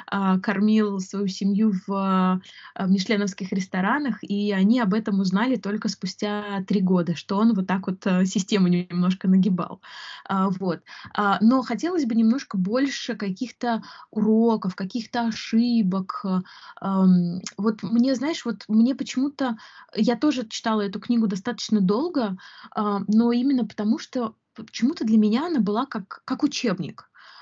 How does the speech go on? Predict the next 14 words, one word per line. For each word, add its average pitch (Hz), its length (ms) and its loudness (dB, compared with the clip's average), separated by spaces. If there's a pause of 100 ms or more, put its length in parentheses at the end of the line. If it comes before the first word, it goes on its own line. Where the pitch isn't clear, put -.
А, 196 320 0
интересный 202 640 2
учебник, 240 600 -4
очень 208 440 -2
такой 190 520 -2 (240)
с - 340 -16
выжимками, 220 640 0
здорово, 190 580 -2 (300)
но 226 120 6
мне 233 260 6
вот 311 140 2
какой-то 247 380 -2
не 220 100 4
хватило, 226 640 -4